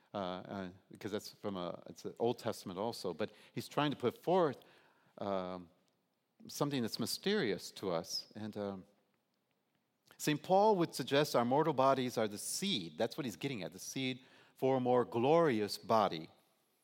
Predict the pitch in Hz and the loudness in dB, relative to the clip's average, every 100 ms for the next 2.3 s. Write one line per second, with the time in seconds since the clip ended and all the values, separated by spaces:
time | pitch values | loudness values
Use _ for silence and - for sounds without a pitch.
0 | _ _ - 127 117 110 139 135 127 131 | _ _ 2 2 2 4 4 4 2 2
1 | 117 113 110 - 127 101 95 - 107 98 | 4 2 2 0 4 4 4 0 -2 0
2 | 85 78 - | -2 -6 -12